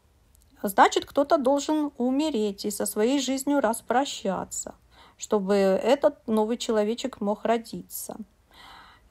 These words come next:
И да, жизнь у этого человече-, человечека нового не будет, э, сильно сахарной.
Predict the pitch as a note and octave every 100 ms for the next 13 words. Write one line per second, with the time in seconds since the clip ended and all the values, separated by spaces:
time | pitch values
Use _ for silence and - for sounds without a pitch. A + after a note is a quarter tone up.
0 | - A3+ D4 E4 E4 E4 D4+ F#3 E3+ E3
1 | E3 - - - F3 _ - _ _ _
2 | _ _ _ _ _ _ G#3+ F#3+ E4+ G4+
3 | D#4 D4 C#4 C#4 C4+ C#4 - B3 B3+ D4
4 | D#4 D4 - - - - C#4 B3+ B3+ F4+
5 | F4+ - C#4+ C#4 C4 C4+ B3+ C4+ C#4+ A#3
6 | G#3 G#3 G3+ - A#3+ B3 G3 - _ _
7 | _ - C4 A#3 G#3+ G#3+ A3+ F#3+ A#3 B3
8 | D#4 F4+